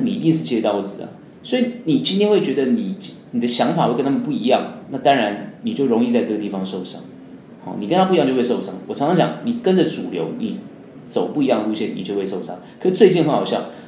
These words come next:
你跟着主流走，你不会赚钱；你跟着你自己，或，或跟着那些非主流走，你反而会赚钱，就是变成这种局势。也就是说，最近可能内资不一定赚得到钱，外资也没赚到钱，那就是散户可能会赚到钱，这是有可能的。有些散户赚到钱，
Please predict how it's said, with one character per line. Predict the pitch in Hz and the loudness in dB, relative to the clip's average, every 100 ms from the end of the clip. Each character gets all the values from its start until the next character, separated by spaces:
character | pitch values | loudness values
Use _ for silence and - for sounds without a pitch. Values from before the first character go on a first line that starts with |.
| - | -4
你 | 143 | 4
跟 | 139 | 8
着 | 220 | 8
主 | 202 120 | 8 2
流 | 113 120 | 4 4
走， | 120 92 | 4 0
你 | 95 | -2
不 | 107 | 2
会 | 120 | 2
赚 | 117 101 | 2 -2
钱； | - - | -6 -2
你 | 131 | -2
跟 | 120 196 | 2 4
着 | 185 | 6
你 | 123 | 4
自 | 117 175 | 0 -4
己， | 131 104 95 131 | 0 0 -2 0
或， | 117 139 | 0 2
或 | |
跟 | 165 156 | 4 4
着 | 151 | 4
那 | 156 | 2
些 | 156 156 160 - - 120 | 6 4 2 -10 -18 -2
非 | 180 185 | 4 4
主 | 131 | 4
流 | 113 | 2
走， | 117 104 | 2 0
你 | 123 | 0
反 | 98 | 0
而 | 107 | -2
会 | 95 | -4
赚 | 98 - | -4 -6
钱， | - - | -12 -12
就 | 120 | -4
是 | 139 135 | -2 0
变 | 127 | 0
成 | 110 | 0
这 | 107 | 0
种 | 98 92 | -4 -6
局 | 95 87 | -10 -12
势。 | - 82 80 - | -10 -10 -12 -6
也 | - | -2
就 | 214 | 2
是 | 202 | 4
说， | |
最 | 196 196 | 6 4
近 | 160 160 117 - - | 4 0 -2 -6 -4
可 | 120 | 0
能 | 131 | 2
内 | 180 139 | 4 4
资 | 151 147 151 - - | 2 -2 -4 -10 -4
不 | 147 | 2
一 | |
定 | 156 | 4
赚 | 139 117 | 4 2
得 | |
到 | 107 104 | 2 -2
钱， | 92 | 0
外 | 117 135 | 2 4
资 | 120 | 2
也 | |
没 | 95 | 0
赚 | 98 95 | -2 -2
到 | |
钱， | 92 95 - - - | -4 -8 -14 -18 -16
那 | |
就 | 104 110 | -6 -6
是 | 107 | -6
散 | 90 | -8
户 | 90 | -10
可 | 101 | -10
能 | 85 | -12
会 | 85 | -14
赚 | 87 | -14
到 | - | -14
钱， | - - | -16 -6
这 | 156 | 0
是 | 151 | 4
有 | 120 | 4
可 | 117 95 | 2 -4
能 | - - | -8 -10
的。 | - - - - - | -14 -14 -20 -18 -2
有 | 107 92 | 0 2
些 | 131 113 | 0 -2
散 | - - | -2 -12
户 | - | -16
赚 | - | -16
到 | - - | -18 -18
钱， | - | -20